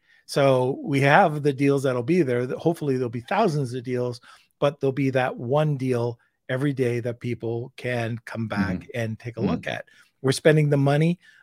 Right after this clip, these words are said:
Speaker 1: on the advertising and getting people to come. Hopefully that's the hook to get people to come back and
Speaker 2: Yeah.
Speaker 1: look.
Speaker 2: Yeah.
Speaker 1: Oh.
Speaker 2: And that work, as long as your email marketing or your, your,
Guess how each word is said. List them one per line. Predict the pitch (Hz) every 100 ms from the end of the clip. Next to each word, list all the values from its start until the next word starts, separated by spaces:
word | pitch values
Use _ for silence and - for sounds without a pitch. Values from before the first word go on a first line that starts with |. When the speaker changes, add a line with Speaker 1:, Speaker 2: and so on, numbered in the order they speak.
| _ -
Speaker 1:
on | 139 139 135
the | 127 120 135
advertising | 123 127 139 143 127 131 143 123
and | 113
getting | 127 123
people | 117 131 110 110
to | 113
come. | 160 165 165 - _ _ _
Hopefully | - 147 135 156 147 143 139 _ -
that's | 127 143 - -
the | 135
hook | 131 131 117 _
to | -
get | 120 120 -
people | 120 120
to | 120
come | 113 120
back | 113 104
and | 92
Speaker 2:
Yeah. | 113
Speaker 1:
look. | 113 - - _ _ _ _ _
Speaker 2:
Yeah. | 123 78 - - -
Speaker 1:
Oh. | 110 107 _ - - - _
Speaker 2:
And | 131
that | 160 147
work, | 151 120
as | 110
long | 160 190
as | 151 127
your | 143 135 123 107 - -
email | 131 110
marketing | 101 110 120 120 - 87
or | 85 87
your, | 87 87 80 - _ _
your, | 101 95